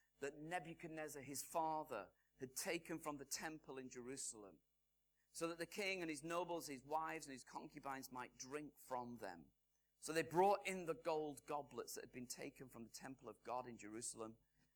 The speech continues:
and the king and his nobles, his wives and his concubines drank from them. And as they drank the wine, they praised the gods of gold and silver,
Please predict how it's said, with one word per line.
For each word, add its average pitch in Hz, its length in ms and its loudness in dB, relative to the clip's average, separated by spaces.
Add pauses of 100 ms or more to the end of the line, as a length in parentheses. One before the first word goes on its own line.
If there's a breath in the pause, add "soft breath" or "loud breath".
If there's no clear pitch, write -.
(100)
and 127 100 -4
the 147 60 4
king 196 460 2
and 170 100 -2
his 143 140 -4
nobles, 156 580 2 (200)
his 147 180 2
wives 175 440 6
and 151 80 0
his 151 120 2
concubines 131 920 4 (200 soft breath)
drank 135 360 8
from 110 300 6
them. 95 200 2 (800 soft breath)
And 151 60 8
as 175 80 12
they 196 100 12
drank 196 360 12
the 190 60 10
wine, 175 360 12
they 156 100 12
praised 180 480 12
the 165 60 12
gods 170 400 12
of 127 140 4
gold 160 360 12
and 123 120 10
silver, 165 560 12